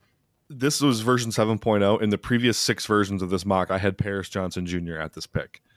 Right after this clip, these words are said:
with the idea that Cardinals find a trade partner. Maybe it's to seven. Maybe it's to six, even five. I don't know. They find a trade partner, and then they just take the guy they love, who, and the guy Kyler wants.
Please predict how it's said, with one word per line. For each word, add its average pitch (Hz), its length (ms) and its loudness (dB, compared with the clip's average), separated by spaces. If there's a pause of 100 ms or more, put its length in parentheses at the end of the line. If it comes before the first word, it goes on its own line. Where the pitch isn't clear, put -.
(420)
with 117 180 2
the 110 140 4
idea 104 380 4
that 92 300 0 (420)
Cardinals 120 380 2
find 110 240 2
a 104 40 -2
trade 101 300 0
partner. 95 420 0
Maybe 101 300 0
it's - 140 -2
to 110 100 0
seven. 98 760 0 (460)
Maybe 101 260 2
it's - 220 -2
to 110 120 -4
six, - 460 0
even 117 460 2 (140)
five. 113 440 2
I 113 80 0
don't 110 200 0
know. 98 160 0
They 98 100 0
find 113 220 2
a 113 40 2
trade 104 240 0
partner, 98 280 2
and 95 100 0
then 95 80 -2
they 95 80 -2
just 90 180 -8
take 92 200 -4
the 92 80 -6
guy 90 160 0
they 87 120 -2
love, 87 340 -4
who, 101 140 -4
and 104 140 0
the 98 60 -2
guy 95 160 0
Kyler 98 380 2
wants. 78 380 -8